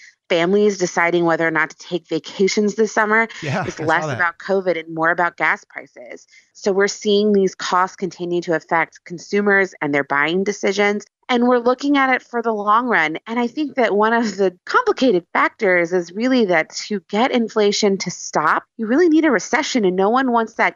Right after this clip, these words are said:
Speaker 1: either. So we're watching the Fed and our, those who have their hands on the economic levers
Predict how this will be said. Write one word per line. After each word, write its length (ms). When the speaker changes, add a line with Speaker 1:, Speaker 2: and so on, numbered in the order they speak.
Speaker 1:
either. 600
So 160
we're 100
watching 640
the 80
Fed 400
and 160
our, 220
those 260
who 120
have 360
their 140
hands 400
on 80
the 120
economic 500
levers 420